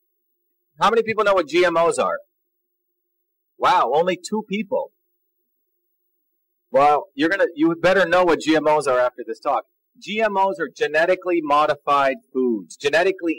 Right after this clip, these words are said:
engineered organisms, okay? What is happening in the world right now is that I can take a plant, let's say like, uh, brinjal or corn, I can take the genome out of it, and I can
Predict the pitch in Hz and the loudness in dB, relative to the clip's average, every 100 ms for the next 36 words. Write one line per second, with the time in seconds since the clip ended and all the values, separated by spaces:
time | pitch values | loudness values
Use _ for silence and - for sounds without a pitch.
0 | 156 156 147 147 147 139 - 139 135 120 | -6 -8 -2 2 2 2 0 -2 -2 -4
1 | 101 90 - - _ _ _ _ - 123 | -8 -14 -20 -20 _ _ _ _ -10 -2
2 | 151 175 190 _ _ _ _ _ _ _ | 0 0 -2 _ _ _ _ _ _ _
3 | 135 180 226 220 185 180 190 180 160 143 | 0 2 4 2 0 0 0 -2 -2 0
4 | 143 160 165 135 117 113 117 113 117 127 | 2 2 2 0 0 -2 -2 0 -2 -2
5 | 131 135 131 123 _ _ _ _ _ _ | -2 0 0 0 _ _ _ _ _ _
6 | _ - 226 247 190 196 - 185 180 175 | _ -4 0 0 -2 -8 -8 -4 -4 -2
7 | 143 - 165 139 135 - 139 143 - 160 | -2 -2 -2 -4 -4 -6 -4 -4 0 -2
8 | 143 139 135 - 131 131 117 - _ _ | 2 0 -2 -10 -4 0 0 -4 _ _
9 | _ - 160 165 143 104 123 160 _ _ | _ -4 -2 0 0 0 -2 -6 _ _
10 | - 131 - 180 170 123 143 175 _ _ | -6 -6 -4 0 2 2 -2 -8 _ _
11 | _ _ _ _ _ - 139 151 175 170 | _ _ _ _ _ -4 -4 -2 -4 -2
12 | 175 170 127 160 196 202 165 135 123 113 | -2 -4 -4 -4 0 2 2 2 2 0
13 | 98 117 156 - _ _ _ _ _ 139 | 0 0 0 -4 _ _ _ _ _ -4
14 | 147 156 151 | -2 -2 -4